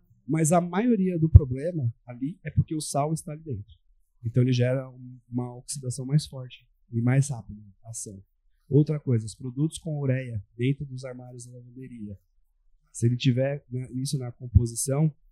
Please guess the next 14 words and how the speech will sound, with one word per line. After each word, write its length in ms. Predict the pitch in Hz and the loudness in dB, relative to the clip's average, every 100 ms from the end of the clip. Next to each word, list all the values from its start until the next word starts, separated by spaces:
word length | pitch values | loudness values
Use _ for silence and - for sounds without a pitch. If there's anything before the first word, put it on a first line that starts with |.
| _ | _
se 100 | - | -2
eu 40 | 120 | 0
não 60 | |
me 40 | 117 | 0
engano 160 | 117 117 | -4 -14
é 40 | |
ureia, 340 | 113 127 127 120 _ _ _ - | -14 -12 -14 -18 _ _ _ -10
tá? 300 | 101 101 _ _ _ - | -10 -10 _ _ _ -10
Ela 240 | 117 120 | -4 -4
também 400 | 117 120 120 127 | -4 -6 -6 -8
ajuda 380 | 135 123 123 123 | -8 -8 -14 -18
na, 260 | 123 120 123 123 | -20 -20 -20 -18
na 160 | 127 120 | -12 -12
ferrugem 500 | 143 117 113 104 | -8 -8 -8 -12